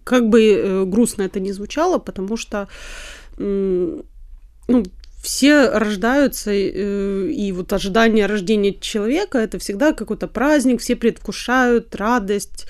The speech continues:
Э, но почему-то, когда,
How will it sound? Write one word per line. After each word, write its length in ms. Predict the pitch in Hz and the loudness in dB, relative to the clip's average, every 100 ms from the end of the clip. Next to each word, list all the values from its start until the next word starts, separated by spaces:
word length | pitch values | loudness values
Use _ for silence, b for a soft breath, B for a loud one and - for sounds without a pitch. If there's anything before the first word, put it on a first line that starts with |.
| B B B B - | B B B B -6
Э, 460 | 190 202 208 - | -2 0 2 0
но 380 | 311 220 233 269 | 0 4 4 4
почему-то, 600 | - 247 - 254 247 240 | 2 -2 2 4 4 0
когда, 520 | 233 226 196 233 220 | -2 -4 0 2 2